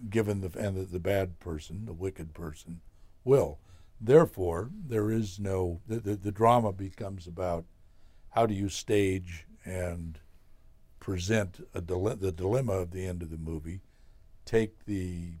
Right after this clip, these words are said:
protagonist through the difficulty and all that business,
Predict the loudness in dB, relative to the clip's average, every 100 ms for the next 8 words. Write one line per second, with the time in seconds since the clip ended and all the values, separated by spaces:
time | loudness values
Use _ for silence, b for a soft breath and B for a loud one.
0 | -16 -14 -2 0 0 -2 -6 -8 -12 -12
1 | -4 0 0 0 -4 -10 -20 b b b
2 | b b -12 -6 -6 -2 -2 -2 -6 -2
3 | 0 0 -2 -2 -4 -6 -4 -2 2 0
4 | 0 -4 -4 -6 -8 -8 -14